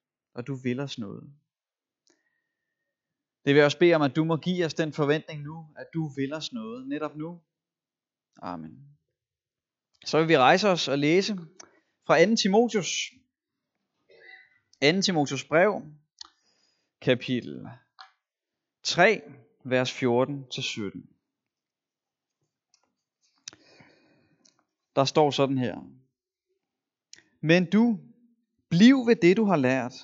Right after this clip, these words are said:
og er blevet overbevist om. Du kender dem, du har lært det af. Fra barns ben kender du de hellige skrifter, der kan give dig visdom til frelse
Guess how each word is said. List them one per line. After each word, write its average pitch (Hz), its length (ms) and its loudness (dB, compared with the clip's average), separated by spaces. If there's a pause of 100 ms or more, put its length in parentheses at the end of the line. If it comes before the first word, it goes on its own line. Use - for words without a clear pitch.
(400)
og 147 120 4
er 143 40 6
blevet 151 240 4
overbevist 160 680 2
om. 95 140 -10 (1500)
Du 165 80 2
kender 196 380 4
dem, 170 200 2
du 220 80 0
har 180 100 4
lært 180 360 2
det 185 60 0
af. 117 360 -6 (800)
Fra - 160 6
barns 214 460 4
ben 180 280 2
kender 185 300 4
du 196 120 0
de 165 220 -4
hellige 190 320 4
skrifter, 160 720 -2 (420)
der 160 80 2
kan 175 140 0
give 185 160 -2
dig 175 200 2
visdom 185 640 0
til 180 140 -4
frelse 175 640 2